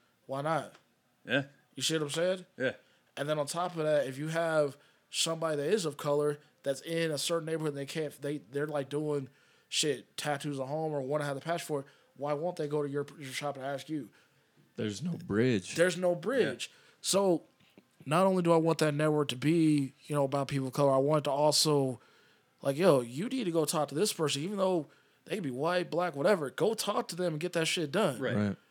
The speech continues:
Speaker 1: That's what the network, that's what the network needs to be about. And it's like, it's not happening. And like I said, I talked to a couple people about it today, and they're like, "Oh, you know what? That sounds good."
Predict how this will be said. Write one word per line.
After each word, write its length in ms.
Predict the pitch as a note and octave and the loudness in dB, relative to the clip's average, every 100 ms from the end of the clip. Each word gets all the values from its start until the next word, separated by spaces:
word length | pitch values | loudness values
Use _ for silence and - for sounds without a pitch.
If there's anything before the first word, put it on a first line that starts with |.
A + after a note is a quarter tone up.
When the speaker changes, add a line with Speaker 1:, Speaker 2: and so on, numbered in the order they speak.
| _ _ - | _ _ 0
Speaker 1:
That's 180 | E3+ G#3+ | 0 0
what 100 | F#3 | -4
the 80 | E3+ | -4
network, 300 | F#3 F#3 D#3 | -4 -4 0
that's 200 | F3 F#3+ | 0 0
what 80 | |
the 80 | E3+ | -2
network 320 | E3 E3+ D#3 D#3+ | 0 0 0 -2
needs 160 | D3+ | -2
to 60 | C#3+ | 0
be 120 | D3 | -2
about. 300 | C3 D#3 F#3 | 2 2 2
And 80 | C#3+ | 2
it's 140 | C3+ | 2
like, 360 | D3 D3 C#3 - _ _ _ _ _ _ _ _ | 4 4 2 -6 _ _ _ _ _ _ _ _
it's 180 | C#3 C#3 | -2 0
not 180 | E3+ C#3+ | 0 0
happening. 540 | B2+ F3+ F#3 C3+ A#2 - _ _ _ _ _ _ | 0 0 0 -6 -8 -12 _ _ _ _ _ _
And 100 | D3 | 2
like 140 | D3+ D3+ | 4 4
I 20 | |
said, 180 | C#3+ D#3+ | 4 4
I 20 | |
talked 280 | C3 E3+ D#3+ | 2 0 2
to 60 | D3+ | 0
a 60 | |
couple 180 | C#3+ D#3 | 0 0
people 240 | D3 D3+ | 2 0
about 160 | C#3+ C#3+ | 2 0
it 60 | C#3 | 0
today, 180 | C#3 | 0
and 80 | C#3+ | 0
they're 80 | C3+ | 0
like, 200 | C3+ B2+ | -4 -2
"Oh, 160 | D3+ C3 | -2 -2
you 100 | B2+ | -2
know 60 | |
what? 120 | C3+ C3 | -2 -2
That 60 | |
sounds 240 | - C#3+ B2 | -2 -2 0
good." 260 | D#3 C#3 | 2 2